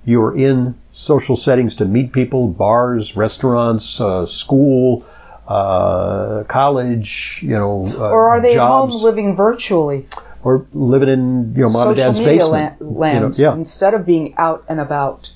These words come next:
Speaker 1: The lowest rates were found in older adults.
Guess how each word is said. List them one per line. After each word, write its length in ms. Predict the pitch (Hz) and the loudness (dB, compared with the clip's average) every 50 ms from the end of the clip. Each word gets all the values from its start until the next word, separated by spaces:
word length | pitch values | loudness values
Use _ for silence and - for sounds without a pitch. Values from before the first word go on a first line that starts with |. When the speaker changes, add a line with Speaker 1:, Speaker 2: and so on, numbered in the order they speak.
| - - - | -10 -6 -2
Speaker 1:
The 180 | 123 117 165 151 | 0 2 2 2
lowest 640 | 139 139 139 139 175 214 233 269 277 254 - - | 2 2 2 2 4 4 4 2 0 -2 -2 0
rates 320 | 220 214 196 175 - - | 0 0 0 0 -2 -2
were 80 | - 143 | -2 -2
found 260 | 135 - 147 143 143 | 0 0 0 2 2
in 100 | 139 131 | 2 0
older 280 | 139 131 127 131 123 123 | 0 0 2 2 2 2
adults. 460 | 120 123 135 123 - - - - - | 2 2 2 0 0 -2 -8 -12 -12